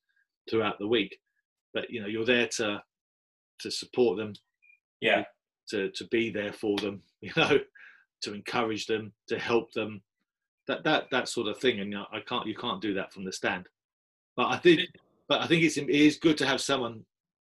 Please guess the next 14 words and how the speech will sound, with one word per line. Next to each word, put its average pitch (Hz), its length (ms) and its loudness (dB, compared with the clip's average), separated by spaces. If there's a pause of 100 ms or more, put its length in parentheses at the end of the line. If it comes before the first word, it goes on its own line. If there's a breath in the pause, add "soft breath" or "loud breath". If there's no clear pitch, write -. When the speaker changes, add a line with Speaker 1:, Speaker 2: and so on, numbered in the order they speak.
(100)
Speaker 1:
with 113 120 -4
a 110 40 -4
different 110 360 -2
view. 104 200 0 (560)
Speaker 2:
Yeah. 107 200 0 (520)
So, 151 140 0 (240)
so - 200 -2
therefore, 151 560 4
you 143 80 -4
know, 117 200 4 (340)
during 170 240 0
the 147 100 6
hotter - 480 2
months, - 720 0